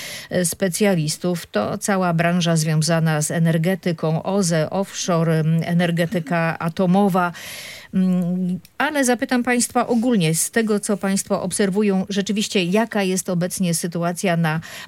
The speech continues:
mm, rynku pracy? Czy widać, że firmy się wstrzymały z zatrudnianiem? Czy rzeczywiście jest więcej takich, które zwalniają? E, czy to jest kwestia tego typu, że na razie się wstrzymywały,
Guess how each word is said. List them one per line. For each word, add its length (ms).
mm, 240
rynku 520
pracy? 420
Czy 200
widać, 400
że 300
firmy 400
się 180
wstrzymały 720
z 60
zatrudnianiem? 960
Czy 240
rzeczywiście 680
jest 300
więcej 300
takich, 320
które 320
zwalniają? 800
E, 260
czy 240
to 80
jest 200
kwestia 480
tego 260
typu, 340
że 160
na 120
razie 560
się 200
wstrzymywały, 920